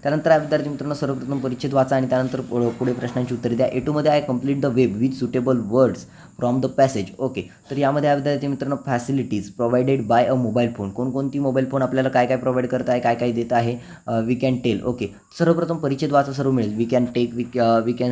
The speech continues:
send, we can listen to. ओके, ए थ्री आहे विद्यार्थी मित्रांनो find out the adjective for the following nouns. Adjective नाऊनसाठी शोधायचे आहे त्या उतार्यातून.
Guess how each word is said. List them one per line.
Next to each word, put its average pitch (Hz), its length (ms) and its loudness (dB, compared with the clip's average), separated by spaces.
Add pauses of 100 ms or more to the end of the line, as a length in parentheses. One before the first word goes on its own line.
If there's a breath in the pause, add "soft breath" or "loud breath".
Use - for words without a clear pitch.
(140)
send, 120 160 2 (160)
we 117 140 -2
can 120 140 0 (340 loud breath)
listen 120 320 2
to. - 360 -6
ओके, 92 300 -6 (100)
ए 147 80 -4
थ्री 165 160 2
आहे 165 100 8
विद्यार्थी 151 280 -2
मित्रांनो 143 260 -4 (120)
find 135 220 0
out 123 200 -2
the 131 260 2
adjective 123 420 -2 (540)
for 123 220 6
the 127 140 -2 (100)
following 113 380 0
nouns. 131 200 0 (160)
Adjective 127 640 -4
नाऊनसाठी 123 760 -2
शोधायचे 120 300 0
आहे 117 120 2
त्या 113 280 -2 (240)
उतार्यातून. 113 540 -2